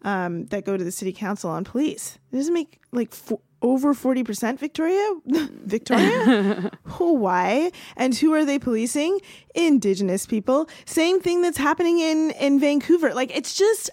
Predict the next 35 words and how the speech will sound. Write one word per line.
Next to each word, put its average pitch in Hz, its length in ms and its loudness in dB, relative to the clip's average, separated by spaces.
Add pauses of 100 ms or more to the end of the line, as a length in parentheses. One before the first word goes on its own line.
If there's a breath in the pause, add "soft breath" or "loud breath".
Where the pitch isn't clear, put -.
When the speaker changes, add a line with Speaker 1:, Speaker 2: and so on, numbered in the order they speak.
Speaker 1:
I, 294 160 -2 (100)
you 320 120 0
know, 311 300 0 (540 soft breath)
there's 285 180 0
just 320 220 -2
so 302 220 2
much 339 200 2
information 233 540 0
out 180 260 -6
there 220 260 -2
that, 196 360 -4
you 214 80 -4
know, 185 120 -4
I 185 80 -4
really, 202 580 -4
um, 180 440 -8 (120)
think 214 180 -6
it's 196 140 -8
bullshit 190 520 -6
that 180 240 -6 (160)
as 196 200 -8
a 185 40 -8
public 190 440 -8
that 175 120 -8
we, 175 340 -6
we 190 140 -8
don't 180 300 -6
know 196 180 -4
this 180 180 -10
information 185 480 -8
already, 180 480 -8
and 180 160 -12
it's 175 200 -12
taking, 185 480 -8 (460 loud breath)
um, 175 480 -4